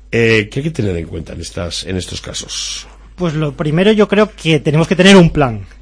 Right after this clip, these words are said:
Speaker 2: que
Speaker 1: Eso es.
Speaker 2: creo que es lo que falla muchas veces en las redes sociales. Un plan, eh, de, eh, primero analizamos qué situación estamos, en qué nos encontramos,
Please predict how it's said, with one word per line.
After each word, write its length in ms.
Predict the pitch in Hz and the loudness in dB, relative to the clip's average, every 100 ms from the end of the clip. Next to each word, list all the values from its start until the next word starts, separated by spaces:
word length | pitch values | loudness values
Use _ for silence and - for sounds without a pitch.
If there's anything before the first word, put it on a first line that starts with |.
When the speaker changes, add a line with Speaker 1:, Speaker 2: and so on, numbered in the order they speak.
| - | -12
Speaker 2:
que 140 | - | -6
Speaker 1:
Eso 160 | 135 92 | -6 -4
es. 40 | 127 | 0
Speaker 2:
creo 320 | 185 190 196 | 6 6 6
que 80 | 190 | 2
es 60 | 165 | 4
lo 200 | 170 135 | 2 2
que 140 | 156 | -2
falla 500 | - 170 175 180 175 | 0 0 2 0 0
muchas 380 | 165 165 160 143 | -2 -4 -6 -4
veces 360 | 165 170 165 160 | -6 -6 -6 -4
en 200 | 143 143 | -4 -4
las 360 | 135 135 135 | -2 -2 -4
redes 260 | 135 135 123 | -4 -8 -8
sociales. 600 | 127 - 127 113 110 - | -12 -12 -14 -14 -12 -4
Un 180 | 165 160 | -4 0
plan, 380 | 185 196 208 - - - - | 2 4 2 -2 -16 -20 -16
eh, 360 | - 151 143 139 | -8 -6 -6 -8
de, 280 | 143 143 135 143 | -8 -8 -8 -12
eh, 400 | - 143 147 143 143 156 - | -16 -16 -16 -16 -16 -16 -6
primero 460 | 165 175 147 139 - | -2 0 -2 -6 -8
analizamos 680 | 156 151 151 180 175 170 | -4 -2 -2 0 2 0
qué 100 | 170 | -2
situación 420 | 156 151 147 147 | -4 -4 -4 -4
estamos, 440 | 143 - 185 208 196 | -6 -2 0 2 0
en 100 | 139 | -4
qué 100 | 151 | -4
nos 160 | 143 139 | -6 -8
encontramos, 840 | 131 131 135 185 220 240 294 - | -8 -8 -4 0 2 2 -2 -8